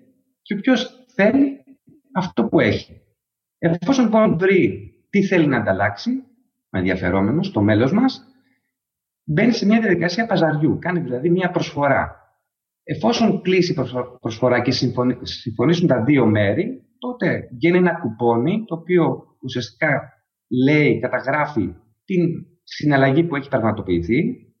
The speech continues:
μεταξύ των δύο μερών και εκεί πάνω στο ίδιο το κουπόνι, ε,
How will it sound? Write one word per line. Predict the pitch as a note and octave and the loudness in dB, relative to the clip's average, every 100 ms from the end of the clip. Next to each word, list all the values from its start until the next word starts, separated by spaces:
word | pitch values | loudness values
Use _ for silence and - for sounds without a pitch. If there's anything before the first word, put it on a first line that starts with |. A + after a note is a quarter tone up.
| _ | _
μεταξύ | G#2 G#2+ - | -6 -4 -2
των | G2+ | -2
δύο | G2 G2 | 0 2
μερών | E2+ F2+ F3+ C4 - _ _ _ _ | 2 2 2 0 -2 _ _ _ _
και | F#3+ F3+ - - - - _ _ _ _ | 2 2 0 -6 -10 -18 _ _ _ _
εκεί | - C#3+ D3+ B3 G#3+ | -4 -4 2 2 2
πάνω | G#3+ G#3 | 0 -2
στο | - | 0
ίδιο | F3+ G3 | 0 0
το | D#3+ | -2
κουπόνι, | C#3 - A#3+ A#3+ F#3 | -6 -2 0 0 -2
ε, | - - E3 - - | -4 -2 0 -2 -4